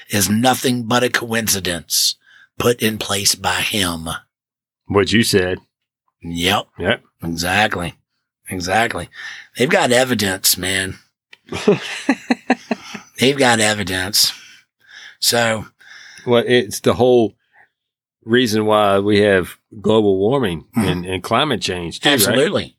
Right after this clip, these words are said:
Speaker 1: I mean, they, they, they mentioned that right here in the pamphlet.
Speaker 2: Yeah.
Speaker 1: Yeah. Let, let me lay this on you. All right, get ready
Speaker 2: Lay
Speaker 1: here.
Speaker 2: it on me, man.
Speaker 1: You may be interested to know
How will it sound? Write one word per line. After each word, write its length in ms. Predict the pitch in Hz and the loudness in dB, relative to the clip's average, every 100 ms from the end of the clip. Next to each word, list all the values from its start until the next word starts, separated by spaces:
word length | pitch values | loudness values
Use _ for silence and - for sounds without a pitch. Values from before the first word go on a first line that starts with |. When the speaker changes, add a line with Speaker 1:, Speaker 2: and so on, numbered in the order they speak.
| - | -10
Speaker 1:
I 60 | |
mean, 80 | 139 | -4
they, 80 | 143 | -2
they, 180 | 160 180 | 0 0
they 160 | 175 190 | 0 0
mentioned 400 | 185 220 247 147 | 0 0 0 -2
that 140 | 113 | 0
right 200 | 131 151 | 0 0
here 240 | 180 165 | 0 0
in 80 | 170 | 0
the 80 | 180 | 0
pamphlet. 460 | 123 190 233 110 - | 0 0 -2 -6 -6
Speaker 2:
Yeah. 180 | 131 143 - _ _ | -4 -4 -6 _ _
Speaker 1:
Yeah. 240 | 196 240 104 - | -4 -4 -4 -12
Let, 340 | 233 190 202 220 | -14 -6 -6 -4
let 120 | 214 | -2
me 80 | 220 | 2
lay 180 | 220 202 | 2 4
this 220 | 226 226 | 2 2
on 220 | 170 107 | -2 -4
you. 100 | 82 - 123 | -6 -12 -4
All 60 | |
right, 140 | 143 180 | -2 -2
get 120 | 190 | 0
ready 180 | 196 196 | 0 2
Speaker 2:
Lay 80 | 156 | 4
Speaker 1:
here. 80 | 165 | 4
Speaker 2:
it 60 | |
on 180 | 165 208 | 2 0
me, 80 | 170 | -2
man. 160 | 131 143 - - - - - - - | -4 -6 -10 -16 -16 -18 -20 -20 -12
Speaker 1:
You 260 | 123 202 277 | -2 2 2
may 240 | 226 208 | 2 0
be 200 | 185 170 202 | 0 -4 -4
interested 720 | 156 151 156 131 - 123 98 - | -4 -2 -2 -2 0 -2 -2 -4
to 140 | 110 | -4
know 420 | 110 107 92 82 | -2 -2 -2 -6